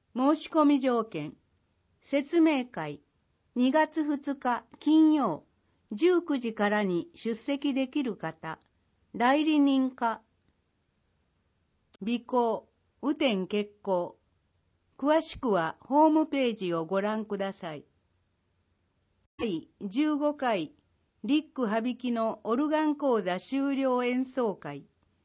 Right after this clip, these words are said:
二月十八日日曜、十時三十分、十時十五分会場。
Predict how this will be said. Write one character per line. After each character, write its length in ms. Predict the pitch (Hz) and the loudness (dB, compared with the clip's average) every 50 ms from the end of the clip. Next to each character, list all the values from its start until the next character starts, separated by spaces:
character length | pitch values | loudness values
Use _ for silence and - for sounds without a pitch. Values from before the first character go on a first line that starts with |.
| _ _ _ _ _ _ _ _ _ _ _ _ _ | _ _ _ _ _ _ _ _ _ _ _ _ _
二 160 | - 240 269 | -2 0 2
月 320 | 269 302 320 311 311 302 285 | 2 2 0 0 -2 -6 -4
十 280 | 247 302 294 302 294 | -2 -2 -2 0 0
八 320 | 269 285 277 285 269 262 254 | -2 -2 -4 -4 -4 -2 -2
日 540 | 254 247 240 240 - 226 220 220 202 - _ | -2 -4 -4 -8 -10 -8 -6 -6 -8 -8 _
日 460 | - 220 247 269 262 - - 285 285 | -4 -2 -2 -2 -2 -4 -4 -2 -2
曜、 320 | 277 262 226 180 143 - _ _ _ _ _ _ _ _ _ _ - | 0 0 0 -2 -4 -6 _ _ _ _ _ _ _ _ _ _ -12
十 300 | - 254 320 330 320 277 | -4 0 0 0 0 0
時 120 | 220 214 | -2 -4
三 320 | 208 - 254 262 277 277 269 | -4 -2 -2 0 0 0 0
十 140 | 269 262 | 0 -4
分、 480 | 254 262 _ _ - 165 156 156 156 - _ _ _ _ _ _ _ _ _ _ _ _ | -8 -8 _ _ -8 -8 -8 -8 -10 -12 _ _ _ _ _ _ _ _ _ _ _ _
十 300 | 214 208 285 330 330 320 | -6 -2 0 2 2 0
時 200 | 247 233 233 220 | 0 -2 -6 -4
十 220 | 233 285 294 269 247 | -2 -2 0 0 0
五 180 | 233 233 269 | 0 -2 -2
分 240 | 262 247 190 185 180 | -2 -2 -4 -4 -6
会 340 | - - 196 202 208 220 202 | -6 -6 -4 -4 -4 -4 -4
場。 360 | 185 196 190 180 175 160 - | -6 -4 -4 -4 -4 -6 -10